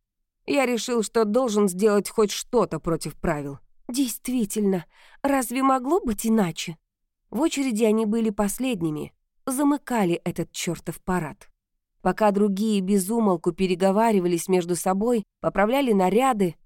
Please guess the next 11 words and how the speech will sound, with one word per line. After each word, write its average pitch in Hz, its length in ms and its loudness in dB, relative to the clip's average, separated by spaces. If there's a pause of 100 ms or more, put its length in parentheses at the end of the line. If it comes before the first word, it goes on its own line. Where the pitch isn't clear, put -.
(280)
они 220 300 2
разговаривали 190 720 2
о 170 120 2
том, 226 300 -2
какие 202 420 -4
блюда 202 380 -2
хотели 170 380 -4
бы 165 140 -2
стащить 170 500 -4
со - 140 -6
стола. 151 540 -8